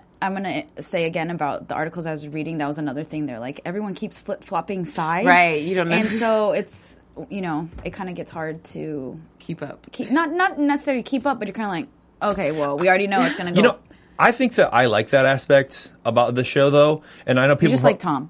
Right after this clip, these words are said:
Speaker 3: Well, I know, and I like to, I love Tom, so there's number one reason why I like that. But I like the aspect of that because that to me is truthful.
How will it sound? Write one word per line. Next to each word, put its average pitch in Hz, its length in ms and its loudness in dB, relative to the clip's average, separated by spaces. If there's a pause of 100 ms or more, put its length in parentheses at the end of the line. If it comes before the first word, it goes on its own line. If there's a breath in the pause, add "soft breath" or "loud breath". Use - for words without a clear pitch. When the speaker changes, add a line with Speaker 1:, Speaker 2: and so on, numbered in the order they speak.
(160)
Speaker 3:
Well, 202 160 6
I 202 80 6
know, 196 120 6
and 143 120 6
I 139 100 8
like 175 200 8
to, - 140 -2
I 147 80 10
love 160 200 8
Tom, 104 260 0
so 120 420 4
there's 131 300 6
number 135 160 4
one 117 120 4
reason 110 200 0
why 95 100 2
I 92 40 0
like 98 140 0
that. 107 180 0 (240 loud breath)
But 156 100 8
I 160 60 6
like 196 220 6
the 240 100 2
aspect 156 360 2
of 131 280 4 (320 soft breath)
that 131 240 6
because 139 220 2
that 208 180 6
to 202 80 -2
me 170 160 4
is 135 100 0
truthful. - 460 -6